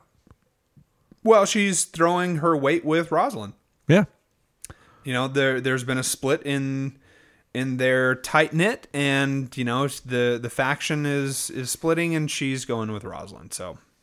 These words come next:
Speaker 1: yeah. Uh, comments?
Speaker 2: Yes.
Speaker 1: My friend John Madsen says,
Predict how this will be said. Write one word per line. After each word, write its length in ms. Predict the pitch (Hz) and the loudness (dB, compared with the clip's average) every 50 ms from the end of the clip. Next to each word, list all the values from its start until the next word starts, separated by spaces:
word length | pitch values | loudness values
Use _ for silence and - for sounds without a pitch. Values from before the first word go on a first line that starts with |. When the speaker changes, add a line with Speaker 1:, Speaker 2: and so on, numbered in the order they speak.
| _ _ - | _ _ -20
Speaker 1:
yeah. 160 | 57 64 65 - _ _ _ _ _ - - - - - - - - - | -18 -18 -18 -20 _ _ _ _ _ -20 -20 -20 -20 -20 -20 -14 -6 0
Uh, 760 | 131 139 139 139 139 139 139 - 170 135 135 135 131 123 - _ _ - | 2 4 4 6 6 6 6 6 4 4 2 0 -2 -6 -12 _ _ -6
comments? 560 | - 156 180 208 269 262 - - - - - - _ _ _ _ _ _ _ _ _ - | 0 2 2 2 2 0 -4 -8 -10 -10 -12 -20 _ _ _ _ _ _ _ _ _ 2
Speaker 2:
Yes. 400 | 143 123 98 - - - - - _ _ _ - | 4 4 4 2 -2 -8 -10 -12 _ _ _ -2
Speaker 1:
My 80 | 160 160 | 0 2
friend 240 | - 196 190 190 170 | 4 4 2 4 4
John 180 | 180 170 165 | 4 4 4
Madsen 380 | 165 160 160 165 156 202 196 175 | 4 4 4 4 2 0 -2 0
says, 640 | - 180 160 160 160 160 160 151 143 - - - | 2 4 4 6 6 6 4 2 0 0 -2 -4